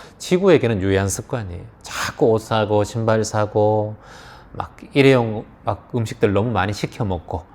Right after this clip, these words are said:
그래서 저도 오늘 이게 서울에서 오면서 텀블러를 이렇게 가져왔는데, 가능하면 이게 텀블러 좀 가져다니고,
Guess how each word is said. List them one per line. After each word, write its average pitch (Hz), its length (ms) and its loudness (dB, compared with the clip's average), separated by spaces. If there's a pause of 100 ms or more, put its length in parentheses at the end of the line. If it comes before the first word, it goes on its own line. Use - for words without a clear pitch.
(500)
그래서 104 220 0 (180)
저도 151 240 6
오늘 139 180 6
이게 120 160 4
서울에서 143 460 2
오면서 110 240 -2
텀블러를 139 440 -2
이렇게 101 240 -2
가져왔는데, 98 800 -2
가능하면 156 720 0 (320)
이게 131 100 4
텀블러 165 440 2
좀 104 160 -2
가져다니고, 101 760 0